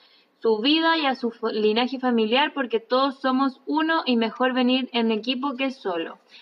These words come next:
Con las almas perfectas para vivir tu vida, todo es un sistema y bueno, me podría extender siglos, pero esa es mi opinión y la quería compartir ya que preguntaron. Un abrazo.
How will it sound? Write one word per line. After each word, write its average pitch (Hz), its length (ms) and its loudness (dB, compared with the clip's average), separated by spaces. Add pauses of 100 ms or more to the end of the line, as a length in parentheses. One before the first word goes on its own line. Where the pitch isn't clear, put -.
(160)
Con 220 120 2
las 220 100 4
almas 247 320 2
perfectas 277 600 -2
para 247 220 0
vivir 226 300 0
tu 202 200 -6
vida, 302 380 0
todo 262 180 0
es 262 100 2
un 247 160 2
sistema 269 520 -2
y 269 40 0
bueno, 247 260 2
me 254 120 0
podría 208 300 0
extender 202 500 -4
siglos, 302 380 -2 (440)
pero 220 180 2
esa 240 160 0
es 226 60 -2
mi 254 120 2
opinión 277 360 0
y 277 80 2
la 220 120 0
quería 214 260 0
compartir 247 600 -2
ya 247 160 0
que 247 100 0
preguntaron. 220 680 -4 (120)
Un 240 180 2
abrazo. - 480 -6